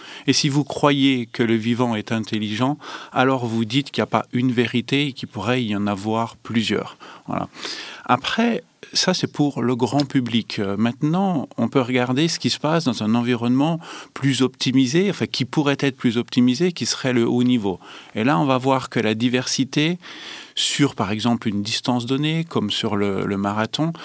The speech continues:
elle diminue un petit peu. Mais elle diminue, mais tout en étant encore présente. Donc, euh, tout laisse à penser. Si on y va avec un regard un peu neutre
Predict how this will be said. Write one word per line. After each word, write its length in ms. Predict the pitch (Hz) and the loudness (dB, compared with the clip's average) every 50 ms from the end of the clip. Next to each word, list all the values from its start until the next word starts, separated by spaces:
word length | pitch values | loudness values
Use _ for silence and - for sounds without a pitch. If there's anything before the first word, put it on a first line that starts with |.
| - - - - - - - - - - - - _ _ _ _ _ - | -16 -16 -16 -16 -16 -18 -18 -20 -20 -20 -20 -20 _ _ _ _ _ 0
elle 300 | - 127 127 131 131 127 | 2 2 2 2 -2 -8
diminue 760 | 123 135 127 120 147 165 170 170 170 170 170 160 165 160 151 | -8 -10 -8 -6 -4 -2 -2 0 0 0 0 0 0 0 0
un 160 | 143 135 135 | 0 0 -2
petit 220 | 127 131 - 139 127 | -4 -6 -6 -6 -6
peu. 220 | - 110 95 85 82 - - - - - _ - 131 | -4 -4 -4 -4 -6 -10 -20 -20 -20 -20 _ -4 -2
Mais 120 | 123 127 | -2 0
elle 120 | 123 123 | -2 -2
diminue, 500 | 127 147 151 143 147 147 156 170 190 185 - | -2 -2 -2 0 0 0 2 2 0 0 0
mais 160 | - 120 113 | -2 -4 -2
tout 280 | - - 175 170 165 156 | -2 0 0 0 2 2
en 80 | 135 | 2
étant 280 | 135 135 - - 143 131 | 2 0 0 0 -2 -2
encore 280 | 123 - - 123 - | -2 0 0 -2 0
présente. 560 | - - 120 120 104 104 95 92 92 - - - | 0 2 2 2 4 2 -2 -2 -4 -8 -10 -4
Donc, 440 | 110 113 120 120 117 107 - - - | 2 2 4 4 4 2 0 -2 -2
euh, 80 | 117 - - - _ - | -2 -2 -4 -6 _ 2
tout 200 | - 196 185 160 | 4 4 4 6
laisse 260 | 143 135 123 - - | 4 2 2 2 0
à 80 | 107 107 | -2 0
penser. 460 | - 117 104 - - 135 147 180 170 - - _ _ - | 0 0 0 0 2 2 2 2 2 -4 -10 _ _ -8
Si 340 | - - - - - 123 120 | -4 -2 0 2 4 4 4
on 180 | 120 120 117 | 4 4 4
y 120 | 120 120 113 | 4 2 2
va 180 | 123 131 131 | 2 2 2
avec 300 | 117 107 104 107 - - | 2 2 0 0 -2 0
un 40 | 120 | -2
regard 440 | 107 110 107 104 117 110 110 104 110 | -2 -2 -2 -2 -2 -2 -2 0 -2
un 100 | 107 98 | -4 -4
peu 200 | - - 110 110 | -2 0 0 2
neutre 640 | 107 117 143 180 202 185 - - - 131 113 92 | 4 4 4 4 2 0 -4 -6 -8 -6 -6 -4